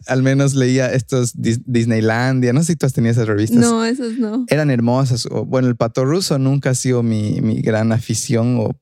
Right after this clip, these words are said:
Speaker 1: era más antiguo igual
Speaker 2: Sí,
Speaker 1: este
Speaker 2: sí,
Speaker 1: personaje.
Speaker 2: sí.
Speaker 1: Pero Mafalda para mí era... Yo no entendía su profundidad. No sé si tú ya la entendías ya desde
Speaker 2: No, desde niña no, claro.
Speaker 1: Ah, ya.
Speaker 2: O sea, a mí me gustaban los dibujitos.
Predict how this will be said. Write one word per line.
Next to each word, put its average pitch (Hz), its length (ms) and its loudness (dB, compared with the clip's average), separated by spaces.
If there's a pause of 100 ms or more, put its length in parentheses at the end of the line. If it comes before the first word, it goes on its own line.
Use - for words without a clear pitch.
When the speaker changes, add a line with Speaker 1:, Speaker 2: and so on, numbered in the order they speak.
Speaker 1:
era 117 200 2
más 117 180 0
antiguo 107 480 0
igual - 160 2
Speaker 2:
Sí, 117 60 6
Speaker 1:
este 101 160 4
Speaker 2:
sí, 95 120 0
Speaker 1:
personaje. 113 480 4
Speaker 2:
sí. 240 360 0 (640)
Speaker 1:
Pero 113 720 2
Mafalda 151 580 2
para 120 260 0
mí 123 200 2
era... 113 520 0 (640)
Yo 147 240 2
no 175 120 4
entendía 135 440 2
su 123 160 -4
profundidad. 117 600 0
No 135 300 2
sé 147 140 -2
si 135 140 -4
tú 135 180 0
ya 127 160 0
la 117 80 0
entendías 113 720 -2 (480)
ya 117 280 2
desde 110 600 0
Speaker 2:
No, 214 360 6
desde 190 280 2
niña 208 340 4
no, 156 200 -2
claro. 170 420 2
Speaker 1:
Ah, 104 40 4
ya. 101 140 2
Speaker 2:
O 190 40 2
sea, 180 180 2
a - 20 4
mí 208 120 4
me 226 100 4
gustaban 180 320 0
los 180 120 2
dibujitos. - 640 -4